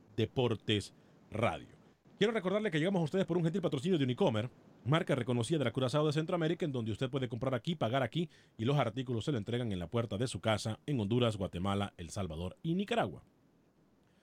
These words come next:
Con Unicomer, usted puede hacer pagos tan bajos como de veinte dólares al mes,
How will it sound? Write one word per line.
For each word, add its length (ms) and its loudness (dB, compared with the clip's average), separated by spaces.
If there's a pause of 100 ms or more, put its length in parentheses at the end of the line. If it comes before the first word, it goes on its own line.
(380)
Con 140 2
Unicomer, 420 2 (500)
usted 240 -4
puede 140 0
hacer 160 -2
pagos 260 0
tan 160 0
bajos 260 2
como 460 0
de 140 0
veinte 320 0
dólares 340 -2
al 100 0
mes, 500 -6